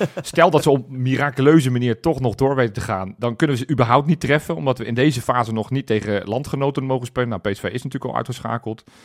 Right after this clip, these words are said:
Speaker 1: Ja.
Speaker 2: Ehm, dus dat betekent dat, ja, dat we nog best wel veel, eh, andere ploegen kunnen gaan treffen. Ik ga te beginnen aan Luc. Luc, zeg het maar.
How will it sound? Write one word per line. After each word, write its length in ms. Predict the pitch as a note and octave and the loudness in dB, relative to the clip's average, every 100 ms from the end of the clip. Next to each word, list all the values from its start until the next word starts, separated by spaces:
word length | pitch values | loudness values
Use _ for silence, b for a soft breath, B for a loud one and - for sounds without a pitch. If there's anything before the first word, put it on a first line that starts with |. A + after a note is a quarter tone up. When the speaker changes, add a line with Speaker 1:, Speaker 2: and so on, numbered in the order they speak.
| B B B B | B B B B
Speaker 1:
Ja. 220 | F2 - _ | 0 0 _
Speaker 2:
Ehm, 500 | - G#2+ G#2 G2 F#2+ - - | -4 0 0 -2 -4 -8 -6
dus 320 | C3 B2 - | -4 -4 -4
dat 260 | - B2+ A2 | -4 -2 -4
betekent 560 | A#2 A#2+ A2+ A2 G#2 | -2 -2 0 -2 -2
dat, 220 | G#2+ G#2 | -2 -4
ja, 240 | - G#2+ F2+ | -4 -4 -4
dat 160 | G2+ | -6
we 100 | G#2 | -8
nog 320 | G#2 G2 G2+ G#2 | -6 -6 -8 -6
best 140 | A#2+ | -6
wel 100 | G2+ | -6
veel, 320 | G#2+ G2 F#2+ | -4 -2 -2
eh, 60 | - | -4
andere 320 | A2+ A2 F#2+ | -6 -4 -6
ploegen 420 | - A2+ G2+ G2 | -4 -4 -4 -6
kunnen 220 | - G2 | -6 -8
gaan 120 | - E2+ | -8 -8
treffen. 320 | A#2+ C3+ C#3+ b b b b _ | -6 -6 -8 b b b b _
Ik 120 | - C3+ | -8 -2
ga 120 | C#3 | -2
te 80 | A2 | -2
beginnen 260 | A#2+ C3+ | -2 0
aan 60 | B2 | 2
Luc. 120 | C3+ - - | 0 -2 -2
Luc, 240 | C3+ E3+ - - _ - F#2+ | 4 4 4 -14 _ -20 -4
zeg 200 | B2 A#2 | 2 2
het 100 | F2 | 0
maar. 220 | D2 | -8